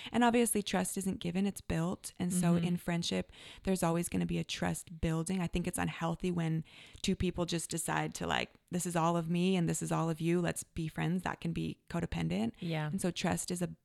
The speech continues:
Speaker 1: it takes time. And
Speaker 2: Mm-hmm.
Speaker 1: I think a lot of people get, um, pulled away from,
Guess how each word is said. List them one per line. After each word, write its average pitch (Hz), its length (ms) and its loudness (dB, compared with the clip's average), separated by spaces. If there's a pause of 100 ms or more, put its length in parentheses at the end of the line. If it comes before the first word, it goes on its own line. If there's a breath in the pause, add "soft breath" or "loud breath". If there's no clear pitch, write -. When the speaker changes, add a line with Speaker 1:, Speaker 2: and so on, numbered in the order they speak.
(120)
Speaker 1:
it - 140 -4
takes - 280 -6
time. 180 680 -4
And 175 320 4
Speaker 2:
Mm-hmm. 180 120 2 (280 loud breath)
Speaker 1:
I - 80 -2
think 220 180 2
a 226 40 4
lot 202 180 4
of 196 60 0
people 202 520 2 (540 loud breath)
get, - 560 0 (160)
um, 180 640 0 (1200)
pulled 208 260 4
away 185 400 4
from, 175 600 0